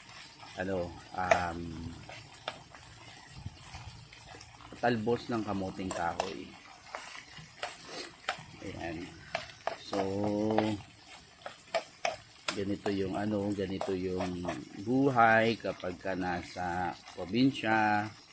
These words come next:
O kung ano yung meron, yun ang pagtitiisan natin. Hello guys, good morning. Ayan, so it's another day today, and, um,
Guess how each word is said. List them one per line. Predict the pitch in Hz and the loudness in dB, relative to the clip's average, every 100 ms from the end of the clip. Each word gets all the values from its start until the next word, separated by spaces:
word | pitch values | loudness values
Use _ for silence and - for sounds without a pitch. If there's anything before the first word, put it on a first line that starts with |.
| - - - - - - - - - - - - - - - - - | -18 -14 -8 -6 -8 -10 -16 -16 -18 -18 -18 -18 -18 -16 -12 -12 -10
O | - 90 | -8 -6
kung | 92 92 | -4 2
ano | 101 101 | 4 4
yung | 101 101 | 4 4
meron, | 101 113 107 104 104 | 2 2 2 2 2
yun | 98 95 | 2 0
ang | 87 | -2
pagtitiisan | 82 85 82 87 - 78 - 82 80 | -6 -10 -8 -10 -10 -12 -10 -8 -8
natin. | - - - 98 - - - - _ - - - | -6 -6 -6 -10 -16 -16 -14 -14 _ -20 -20 -6
Hello | 143 147 147 | 0 2 4
guys, | 131 123 127 127 123 110 | 8 8 8 6 2 0
good | 101 | 0
morning. | 98 104 127 135 123 120 120 120 120 120 123 107 _ _ _ - - - - | 0 2 4 4 4 2 2 2 2 0 -2 -8 _ _ _ -20 -20 -20 -8
Ayan, | 98 87 87 87 92 90 92 95 | -4 -2 -2 -2 -2 -2 -4 -6
so | - 92 90 92 | -10 -8 -6 -4
it's | 95 - | -4 -4
another | 98 98 95 98 | -2 -2 0 -4
day | 95 101 101 | -4 -4 -4
today, | - 95 95 107 135 151 160 156 - | -6 -10 -2 2 4 4 4 2 0
and, | 98 95 95 90 95 92 | 0 0 0 -2 -2 -2
um, | 90 90 90 85 90 87 | -2 -2 -2 -4 -8 -10